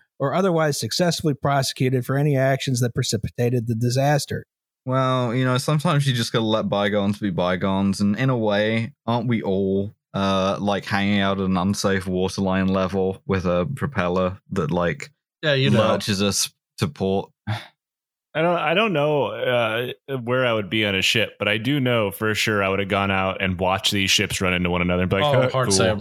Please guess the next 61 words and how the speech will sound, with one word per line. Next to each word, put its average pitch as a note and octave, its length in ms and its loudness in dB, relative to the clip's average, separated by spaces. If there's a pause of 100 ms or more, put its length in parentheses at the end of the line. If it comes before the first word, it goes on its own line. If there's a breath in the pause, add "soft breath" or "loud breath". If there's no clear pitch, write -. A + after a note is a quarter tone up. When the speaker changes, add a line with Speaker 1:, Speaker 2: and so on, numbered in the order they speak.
Speaker 1:
Yeah, A2+ 460 0
I, C3 100 0
I, B2+ 180 -2
I A#2+ 120 2
would A#2+ 100 2
have G#2+ 100 -2
done F#2 200 -2
that. F2+ 280 -2
I G2 100 0
would F2+ 120 -2
definitely F2+ 400 0
do G2 140 2
Speaker 2:
Mm. F2 40 0
Speaker 1:
that. A#2 60 0
Speaker 4:
My A#2 180 2 (120)
eyes A2+ 140 2
would A#2 100 2
have G2 60 -4
been G#2+ 120 2
seared A2 540 2
out G2 180 2
by G2 140 -2
fucking G#2+ 340 0
Speaker 2:
Oh, D3 80 4
Speaker 4:
flying F#2 240 2
Speaker 2:
yeah, F#2 60 -2
Speaker 4:
glass. F2+ 240 2
Speaker 2:
a - 20 4 (220)
hundred G2 80 2
percent. F#2 160 2
Speaker 1:
Yeah, F2 160 0
I - 20 2
would, G#2+ 140 2
Speaker 2:
We - 20 4
Speaker 1:
I B2 60 2
Speaker 2:
would A2 80 2
Speaker 1:
would G#2+ 60 2
Speaker 2:
all G2 80 2
Speaker 1:
have. F#2 80 4
Speaker 2:
have F2+ 100 0
been F2+ 180 0
blinded, F2+ 480 0
apart G2 380 -2
from, F#2 180 4
like, F2+ 220 2
if F#2 100 0
one G2+ 220 0
of F2+ 100 -2
us F2+ 140 -4
had G2+ 100 0
gone F#2 200 0
to - 100 -8
post. - 500 -2 (640)
Speaker 1:
And A2+ 140 -2
then C3 80 2
we C3+ 100 2
wouldn't, B2 280 4
Speaker 3:
<laughs> C#3+ 120 0
Speaker 1:
then A#2 100 2
we A#2 100 2
wouldn't, A2+ 340 0